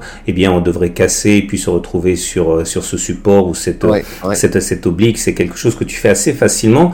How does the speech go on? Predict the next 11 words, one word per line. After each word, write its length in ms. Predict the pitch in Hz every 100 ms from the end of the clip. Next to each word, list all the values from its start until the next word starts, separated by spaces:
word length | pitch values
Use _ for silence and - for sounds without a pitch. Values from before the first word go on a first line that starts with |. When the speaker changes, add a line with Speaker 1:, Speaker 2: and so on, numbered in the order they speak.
| - - -
Speaker 1:
mais 80 | 104
c'est 140 | -
impossible 480 | - - 117 - 175
pour 160 | 113 95
un 40 |
débutant. 520 | 90 85 87 87 - - - - - _ _ _ _ - - - - -
Speaker 2:
Eh, 100 | - _ -
alors, 160 | 139 -
c'est... 680 | - - - - 170 156 104 - _ _ _ _
Enfin, 240 | - - 185
moi, 240 | 254